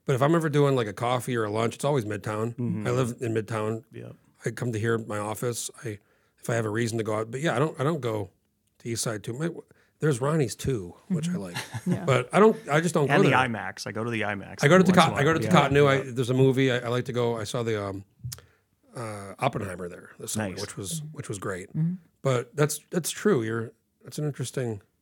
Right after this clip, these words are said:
Speaker 3: And there's nothing wrong with that.
Speaker 1: I think
Speaker 3: I mean,
Speaker 1: we
Speaker 3: you know,
Speaker 1: kinda
Speaker 3: we
Speaker 1: stick in our areas.
Speaker 3: Yeah.
Speaker 1: But other state, I think you're right. Other cities, it's more, well, there's more to do.
Speaker 3: Mm-hmm.
Speaker 1: There's other,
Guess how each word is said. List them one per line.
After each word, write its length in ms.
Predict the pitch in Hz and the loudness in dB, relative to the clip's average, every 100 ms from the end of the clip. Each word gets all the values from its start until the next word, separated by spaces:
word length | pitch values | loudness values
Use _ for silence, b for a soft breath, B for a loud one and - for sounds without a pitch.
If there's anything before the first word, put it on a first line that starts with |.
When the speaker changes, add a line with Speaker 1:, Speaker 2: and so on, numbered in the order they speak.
| _ - | _ -2
Speaker 3:
And 80 | 220 | 4
there's 80 | 247 | 6
nothing 220 | 311 349 | 6 4
wrong 220 | 190 185 240 | 2 2 2
with 100 | - | -2
that. 100 | 120 | 2
Speaker 1:
I 20 | |
think 80 | 170 | 6
Speaker 3:
I 20 | |
mean, 60 | 190 | 8
Speaker 1:
we 60 | |
Speaker 3:
you 40 | 202 | 8
know, 60 | |
Speaker 1:
kinda 100 | 180 | 8
Speaker 3:
we 60 | 180 | 6
Speaker 1:
stick 240 | 175 170 | 2 2
in 60 | 156 | 2
our 100 | 120 | 2
areas. 580 | 113 117 92 87 - - | 2 0 -2 -10 -10 -4
Speaker 3:
Yeah. 300 | 175 151 127 - _ _ _ _ _ _ _ _ _ _ _ _ _ _ - | -2 -2 -6 -10 _ _ _ _ _ _ _ _ _ _ _ _ _ _ -4
Speaker 1:
But 100 | 143 | 2
other 160 | 175 | 4
state, 280 | 147 147 143 | 4 2 2
I 60 | 127 | 2
think 120 | 170 | 0
you're 100 | 160 | 2
right. 140 | 147 120 | 0 0
Other 160 | 135 | -2
cities, 380 | 120 143 127 110 | -2 -2 -2 -4
it's 140 | 104 - | -8 -4
more, 360 | 113 110 101 b b b | -2 -2 -6 b b b
well, 100 | 185 | 4
there's 120 | 170 | 6
more 100 | 185 | 6
to 80 | 160 | 6
do. 440 | 113 151 127 - - _ - | 4 4 4 0 -18 _ -4
Speaker 3:
Mm-hmm. 160 | 170 185 180 | -2 -2 -6
Speaker 1:
There's 120 | 135 127 | -4 0
other, 380 | 127 120 101 | 2 0 -4